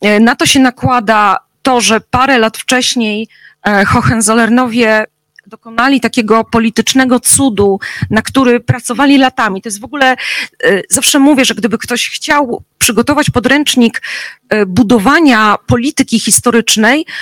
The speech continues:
to powinien przestudiować dzieje rodu Hohenzollernów od jego zarania do końca, bo oni mieli wszystko przewidziane latami w przód, te, te wersje scenariuszy. I oni po prostu,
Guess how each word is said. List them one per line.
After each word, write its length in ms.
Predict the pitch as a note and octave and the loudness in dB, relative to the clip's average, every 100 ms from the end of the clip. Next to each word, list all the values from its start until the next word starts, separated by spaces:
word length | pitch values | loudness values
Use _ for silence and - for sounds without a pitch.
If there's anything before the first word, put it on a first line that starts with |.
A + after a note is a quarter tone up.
| - | -8
to 100 | - | -4
powinien 400 | A#3+ B3 D4 C#4+ | -2 2 4 4
przestudiować 760 | - C4+ - C4+ G3+ D4 C4 G3 | 2 -2 0 -2 0 2 0 -2
dzieje 380 | F#3 C4+ C4 B3+ | 0 4 4 4
rodu 380 | B3 A#3 G3+ | 2 2 2
Hohenzollernów 960 | G3+ A#3+ - A#3 B3+ A3+ A3+ A#3+ C#4+ B3 - - - | 2 -2 0 2 2 2 2 2 0 -2 -10 -12 -8
od 180 | - D#4 | -4 -2
jego 280 | B3 B3+ A3+ | 0 2 2
zarania 440 | G#3 A#3 B3+ B3+ | 2 2 2 0
do 100 | A3+ A3+ | 0 -2
końca, 380 | A3+ F#3+ G3 | -2 -2 -2
bo 120 | F#3 A#3 | 0 2
oni 180 | C4+ | 4
mieli 300 | C4+ C#4 C#4 - - - | 4 4 2 -2 -10 -10
wszystko 680 | - - D4+ F4 - - D4+ | -4 0 0 0 -2 -4 -4
przewidziane 640 | - C4 A3+ G#3 D4 C4 | -2 -2 0 2 2 2
latami 680 | B3+ B3+ - C#4+ C#4 C4+ C4 | 2 0 0 2 4 4 2
w 100 | - | -2
przód, 440 | - - A#3+ - - - - - | -6 -4 -6 -8 -20 -20 -20 -10
te, 280 | - A3+ A3 | -2 0 0
te 160 | A3 A3+ | 0 0
wersje 440 | A3 C4 - A3 | 2 0 0 -2
scenariuszy. 640 | G#3 C4 A3+ G#3 F#3 F3+ A3+ | -2 0 0 0 -2 -2 0
I 60 | |
oni 160 | C4+ F#4 | 0 -2
po 100 | - | -4
prostu, 520 | - D4 - - C4+ | -4 -2 -2 -2 -2